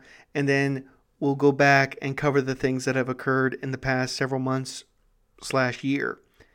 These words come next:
So answer me this, folks. How the heck did we get to this place of demanding everyone be okay with transgenderism?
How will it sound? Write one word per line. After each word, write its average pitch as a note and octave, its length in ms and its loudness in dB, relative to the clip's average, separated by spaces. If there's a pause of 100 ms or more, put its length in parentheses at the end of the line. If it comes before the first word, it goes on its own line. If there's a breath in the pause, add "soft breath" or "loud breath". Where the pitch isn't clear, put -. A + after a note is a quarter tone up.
(640 soft breath)
So D#3+ 600 8
answer G#3 460 0
me D3+ 160 4
this, - 380 -6
folks. - 600 -10 (1200)
How G#3+ 260 2
the F#3 220 4
heck - 720 -10
did D3+ 180 0
we D3 140 0
get D3+ 240 -2
to - 80 -12
this C#3+ 180 -4
place C3 480 -6
of C3+ 220 -2
demanding C#3 500 -2
everyone C3 880 0 (300 soft breath)
be C3+ 160 2
okay B2+ 580 0 (240 loud breath)
with C3+ 220 -6
transgenderism? B2 880 -6